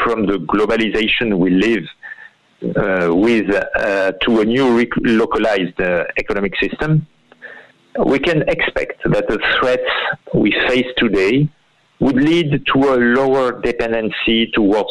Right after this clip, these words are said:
suppliers in some key economic domains. Of course, health, but also food, perhaps I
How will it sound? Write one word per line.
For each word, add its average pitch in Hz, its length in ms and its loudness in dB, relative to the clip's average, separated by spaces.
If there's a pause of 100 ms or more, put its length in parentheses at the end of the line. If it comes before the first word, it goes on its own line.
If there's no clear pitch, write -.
suppliers 98 800 0 (140)
in 101 180 0
some 95 260 -2
key 123 420 0
economic 104 480 -2
domains. 92 480 0 (760)
Of - 140 -4 (100)
course, 98 340 0
health, 101 400 -2 (500)
but 87 180 0
also 92 320 0 (180)
food, 117 480 0
perhaps 98 320 -2
I 98 340 -2